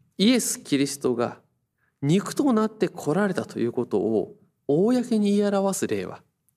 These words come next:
すべて神から出たものです。このことによって、あなた方は神の霊がわかります。イエスのことを公に言い表さない霊はすべて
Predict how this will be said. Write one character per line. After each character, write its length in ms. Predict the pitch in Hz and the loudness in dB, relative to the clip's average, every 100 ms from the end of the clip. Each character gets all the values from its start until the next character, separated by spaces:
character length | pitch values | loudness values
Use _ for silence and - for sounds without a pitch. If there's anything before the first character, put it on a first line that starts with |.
| _ _ _ _ _ | _ _ _ _ _
す 300 | - - 240 | -6 -2 2
べ 140 | 247 226 | 2 2
て 100 | 123 | -2
神 400 | - - 233 226 | -2 0 0 0
か 120 | 127 | -2
ら 100 | 101 | -2
出 120 | 120 | -2
た 120 | 107 | -2
も 100 | 92 | -2
の 100 | 90 | -4
で 80 | 85 | -6
す。 240 | - - _ _ _ _ _ _ _ _ _ _ _ - | -10 -12 _ _ _ _ _ _ _ _ _ _ _ -2
こ 140 | 202 | 0
の 100 | 214 | 2
こ 100 | 220 | 2
と 100 | 220 | 2
に 100 | 165 | 2
よ 100 | 117 | 0
っ 40 | |
て、 300 | 82 120 143 - _ _ _ _ - | -2 -4 -4 -8 _ _ _ _ -2
あ 100 | 143 | 0
な 120 | 147 | 0
た 100 | 151 | 0
方 240 | 147 113 | -2 -2
は 240 | 107 131 - _ _ _ - | -4 -4 -10 _ _ _ -6
神 320 | - 208 190 | 0 2 2
の 180 | 117 107 | 2 2
霊 240 | 151 143 | 0 0
が 100 | 98 | -2
わ 160 | 92 101 | -6 -6
か 120 | 113 | -6
り 100 | 117 | -6
ま 140 | 104 | -8
す。 240 | - - _ _ _ - _ _ _ _ _ _ _ _ _ - - _ | -10 -12 _ _ _ -20 _ _ _ _ _ _ _ _ _ -20 -20 _
イ 120 | - 196 | 2 4
エ 80 | |
ス 140 | 190 165 | 4 0
の 100 | 160 | 2
こ 160 | 160 | 0
と 160 | 156 165 | 2 2
を 220 | 139 - | 2 0
公 480 | - 156 214 208 214 | 0 2 2 0 0
に 120 | 196 180 | 0 2
言 80 | |
い 40 | 202 | 2
表 300 | 196 190 185 | 2 0 0
さ 100 | 196 | -2
な 120 | 151 | 0
い 120 | 110 | 0
霊 180 | 135 160 | 0 0
は 120 | 113 | -2
す 180 | - 127 | -4 -6
べ 100 | 110 | -4
て 280 | - 107 | -4 -6